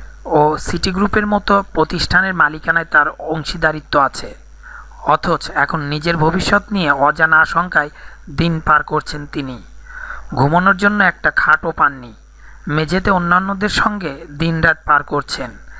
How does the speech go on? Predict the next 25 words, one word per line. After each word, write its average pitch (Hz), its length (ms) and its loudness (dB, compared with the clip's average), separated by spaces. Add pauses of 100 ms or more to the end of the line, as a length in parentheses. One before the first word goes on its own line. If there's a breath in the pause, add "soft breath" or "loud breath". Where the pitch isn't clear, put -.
(320 loud breath)
এই 165 120 2
ছবিটি 202 420 2
প্রকাশিত 175 540 2
হওয়ার 208 280 2
পর 165 320 2
যুক্তরাষ্ট্রের 180 640 0
প্রেসিডেন্ট 180 580 -4
ডোনাল্ড 160 420 2
ট্রাম্প 165 360 2
টুইট 185 240 -4
করেছেন, 156 540 0 (440 loud breath)
তিনি 170 180 0
গ্রেপ্তারের 175 540 0
আদেশ 170 460 0
দেওয়া 202 180 4
ক্রাউন 175 440 0
প্রিন্স 190 380 -6
মোহাম্মদ 170 440 2
বিন 156 460 -8
সালমানের 156 600 -2 (440 loud breath)
প্রতি 170 240 0
সমর্থনের 180 760 0
কথা 147 380 2 (120)
ব্যক্ত 147 360 0
করেছেন। 147 480 0